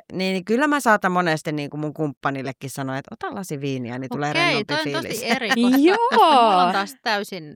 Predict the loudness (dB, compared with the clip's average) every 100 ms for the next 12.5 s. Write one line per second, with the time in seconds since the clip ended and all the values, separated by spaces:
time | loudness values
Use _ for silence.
0 | -18 -8 -6 -6 -10 -10 -12 -10 -2 0
1 | 2 0 -4 -4 2 4 6 4 2 0
2 | 0 -4 -8 _ _ 0 0 2 0 0
3 | -6 -4 -4 -2 -4 -6 -10 -12 _ -2
4 | -2 -2 -6 -8 _ 2 2 2 -2 -4
5 | -6 -6 -2 2 2 2 2 4 4 4
6 | 2 -2 -6 -8 -6 -6 -6 -8 -8 -6
7 | -2 -4 -6 -20 -20 -20 _ _ 2 4
8 | 4 2 0 -2 -2 2 2 2 0 -4
9 | -4 -8 -8 -6 -6 -6 -8 -6 -4 -6
10 | -8 _ _ _ -20 -16 -10 -8 -6 -4
11 | 0 2 2 4 4 4 4 4 4 4
12 | 4 2 0 -2